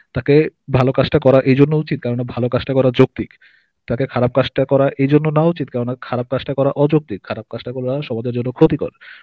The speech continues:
ওটা যুক্তি দিয়ে যে বুঝবে সে এটা করবে, সে যে,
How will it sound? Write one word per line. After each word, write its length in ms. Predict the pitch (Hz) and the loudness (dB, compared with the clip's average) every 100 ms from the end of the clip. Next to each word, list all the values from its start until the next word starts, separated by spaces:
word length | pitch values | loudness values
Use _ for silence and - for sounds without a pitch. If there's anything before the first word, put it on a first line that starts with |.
| - | -10
ওটা 260 | 120 131 147 | -2 -2 -2
যুক্তি 520 | - - 151 151 165 | -6 -8 -4 0 2
দিয়ে 180 | 151 156 | 2 0
যে 160 | 139 | 0
বুঝবে 440 | 135 131 127 143 180 | -4 -4 -2 -2 -2
সে 180 | - | -4
এটা 120 | 131 131 | -2 -2
করবে, 320 | 143 139 123 | 0 0 0
সে 160 | - | -2
যে, 500 | 131 - - 123 120 | -6 -6 0 2 2